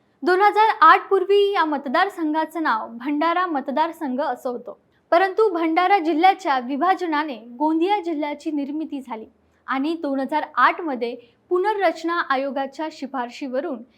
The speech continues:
या मतदारसंघाचे नामांतर भंडारा गोंदिया मतदारसंघ असे झाले. भंडारा गोंदिया या मतदारसंघाकडे जाण्यापूर्वी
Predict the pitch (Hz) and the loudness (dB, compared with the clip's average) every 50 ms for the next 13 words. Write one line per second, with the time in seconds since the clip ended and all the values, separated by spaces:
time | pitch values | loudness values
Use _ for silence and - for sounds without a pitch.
0 | _ _ - 302 320 320 311 285 277 277 311 269 359 381 415 415 - 370 330 302 | _ _ -6 -4 -2 -2 -2 -4 -4 -4 -2 0 0 0 0 -2 -4 -6 -6 -4
1 | 302 320 302 302 311 330 311 277 247 240 240 262 311 311 269 262 233 226 240 - | -4 -4 -6 -6 -6 -6 -6 -4 -4 -4 -4 -4 -4 -6 -6 -8 -10 -12 -12 -16
2 | _ _ _ _ - 254 247 285 302 311 320 330 349 359 359 381 381 320 285 294 | _ _ _ _ -10 -8 -6 -4 -4 -2 0 0 0 0 0 -2 -2 -2 -2 -2
3 | 285 269 269 285 294 311 311 311 285 262 254 262 254 226 277 330 359 359 - - | -2 -2 -2 -2 -4 -4 -6 -6 -6 -6 -8 -8 -4 0 0 0 0 -2 -4 -8
4 | 277 254 226 220 220 247 - - - 285 277 - 294 254 233 226 226 208 208 - | -6 -6 -6 -8 -10 -12 -14 -14 -14 -14 -12 -10 -10 -10 -10 -12 -14 -16 -16 -18
5 | _ _ _ _ _ _ _ _ _ _ _ _ _ _ 269 320 330 349 359 370 | _ _ _ _ _ _ _ _ _ _ _ _ _ _ 0 2 2 4 4 4
6 | 381 381 415 415 381 320 349 330 311 320 349 359 349 302 262 247 254 262 294 311 | 4 4 4 2 2 2 0 0 0 0 0 2 2 2 2 2 0 -2 -2 -2
7 | 302 285 254 269 294 262 320 339 370 359 - 330 269 262 262 320 349 339 330 277 | -2 -4 -4 -4 -4 -2 0 -2 -2 -2 -4 -4 -4 -2 0 0 0 0 0 -2
8 | 277 285 302 254 277 247 233 240 247 247 254 285 285 311 302 254 226 | -2 -2 -2 -2 -2 -2 -2 -2 -4 -6 -4 -4 -6 -6 -6 -10 -10